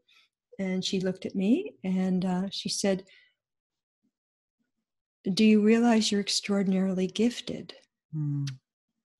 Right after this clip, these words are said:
Speaker 1: And I said, I looked at her as if to say, "Are you crazy? I'm sick. Don't you want," but I didn't, I, I mean, I wasn't that impolite. I just kinda went, "No, no, not really."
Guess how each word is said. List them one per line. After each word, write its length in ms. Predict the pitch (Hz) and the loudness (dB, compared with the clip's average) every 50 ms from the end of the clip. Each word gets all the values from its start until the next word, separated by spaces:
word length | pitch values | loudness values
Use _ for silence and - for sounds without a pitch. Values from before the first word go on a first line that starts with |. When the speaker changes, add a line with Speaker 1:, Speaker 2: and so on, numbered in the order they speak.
| _ _ _ _ _ _ _ _ | _ _ _ _ _ _ _ _
Speaker 1:
And 140 | 202 190 190 | -2 0 0
I 120 | 190 185 | 0 0
said, 380 | 180 - - - 180 - - - | 0 -2 -4 -4 -4 -4 -6 -4
I 120 | - 185 185 | 0 0 2
looked 280 | 175 240 330 - - | 2 2 0 2 0
at 60 | 240 175 | 0 0
her 100 | 156 160 | 2 0
as 140 | 170 - | 0 -2
if 100 | - - | -2 -4
to 80 | - 190 | -8 -12
say, 240 | - - 185 170 160 | -10 -10 -10 -10 -10
"Are 80 | 160 | -10
you 140 | 151 185 285 | -8 -8 -8
crazy? 500 | - - - 190 208 277 302 320 320 - - | -8 -6 -6 -2 -2 -2 0 -2 -4 -4 -4
I'm 160 | 202 196 165 | -4 -4 -4
sick. 400 | - - - - 302 370 - - | -6 -8 -6 -6 -6 -6 -6 -6
Don't 240 | - 175 208 214 - | -4 -2 -2 -2 -2
you 60 | 233 | -4
want," 160 | 226 220 - | -4 -6 -2
but 120 | - 180 170 | 0 4 6
I 60 | 196 | 6
didn't, 160 | 226 208 - | 6 6 4
I, 140 | 185 180 - | 0 -2 -2
I 60 | - 185 | -2 -2
mean, 120 | 170 175 | -2 0
I 20 | 170 | 0
wasn't 280 | 185 175 - 175 165 | -2 0 0 -2 -2
that 160 | - 170 165 160 | 0 0 0 0
impolite. 540 | 165 160 165 - 170 180 214 220 180 - | 0 -2 -2 -4 -2 -2 0 0 -2 -2
I 100 | 170 170 | -4 -4
just 240 | 160 175 170 170 - | -4 -4 -6 -8 -8
kinda 180 | - 185 180 170 | -6 -6 -4 -4
went, 160 | 170 - - | -6 -6 -6
"No, 240 | 202 196 196 190 202 | -6 -4 -4 -2 -2
no, 220 | 240 226 180 185 | 0 0 0 -2
not 200 | 185 185 185 - | -4 -4 -6 -4
really." 460 | - 196 208 196 175 165 160 180 - | -2 0 0 0 0 0 -2 -2 -6